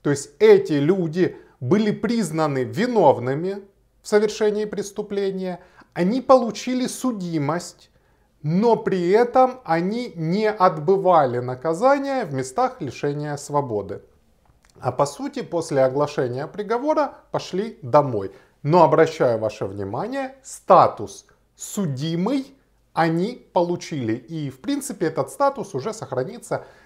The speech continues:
э, за ними на всю жизнь. Даже когда судимость будет снята и человек, э, уже будет таки-, считаться таким, что не судим, на самом деле информация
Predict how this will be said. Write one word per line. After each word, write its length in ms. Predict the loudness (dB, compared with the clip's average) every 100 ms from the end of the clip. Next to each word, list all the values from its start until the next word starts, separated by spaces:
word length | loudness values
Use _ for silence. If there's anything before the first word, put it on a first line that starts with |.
| _
э, 340 | -4 -2 0 -2
за 220 | 2 2
ними 440 | 2 -2 -4 -4 -4
на 180 | -2 -2
всю 260 | 0 -2
жизнь. 300 | -2 -2 0
Даже 320 | 6 8 8 2
когда 500 | -2 4 4 4 0 -20 _ _ _ _ -10
судимость 720 | 0 2 2 2 2 2 -2
будет 420 | -8 -4 -4 -4
снята 600 | -4 0 2 2 4 2
и 160 | 2 -6
человек, 580 | -2 0 2 2 0 -2
э, 340 | -18 _ -4
уже 480 | -4 0 0 6 6
будет 380 | 4 -2 -4 -2
таки-, 280 | -4 -6
считаться 680 | -14 -10 2 8 8 8 2
таким, 400 | 0 -2 -2 -2
что 240 | -2 -2 0
не 160 | 0
судим, 680 | -4 -6 -6 0 2 2 -2 -12 _ -2
на 220 | 2 2
самом 500 | 4 2 2 0 -2
деле 440 | 2 4 4 0 -2
информация 1300 | -4 2 4 4 4 4 4 0 -6 -6 -6 -6